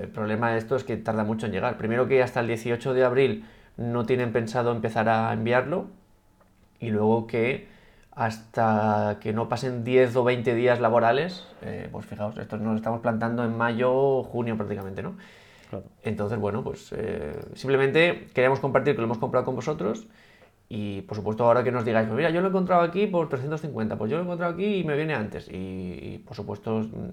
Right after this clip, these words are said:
Speaker 1: encantadísimos de que nos, nos comentéis. Pero bueno, nosotros por ahora hemos hecho eso. Claro, esto, ¿cómo deja Dani a este dron respecto al D J I Mini dos en cuanto a precio?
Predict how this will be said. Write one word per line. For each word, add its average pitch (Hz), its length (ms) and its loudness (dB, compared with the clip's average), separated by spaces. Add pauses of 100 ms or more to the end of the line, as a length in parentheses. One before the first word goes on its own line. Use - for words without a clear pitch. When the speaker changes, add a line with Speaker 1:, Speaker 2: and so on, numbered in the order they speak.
Speaker 1:
encantadísimos 110 600 -4
de 113 80 0
que 117 60 -2
nos, 110 160 -2
nos 107 320 -6
comentéis. 107 520 -4 (380)
Pero 117 160 2
bueno, 110 340 0
nosotros 117 340 -4
por 127 140 2
ahora 131 160 8
hemos 139 140 4
hecho 131 140 4
eso. 135 180 0
Claro, 131 240 6
esto, 151 320 2 (640)
¿cómo 135 300 6
deja 131 220 4
Dani 127 520 -2 (160)
a 113 220 0
este 120 220 -2
dron 131 220 0
respecto 117 520 -2
al 104 360 -2
D 104 60 -4
J 110 240 -2
I 110 60 2
Mini 110 180 0
dos 110 180 0
en 127 100 -4
cuanto 98 200 -4
a 90 60 -8
precio? - 260 -4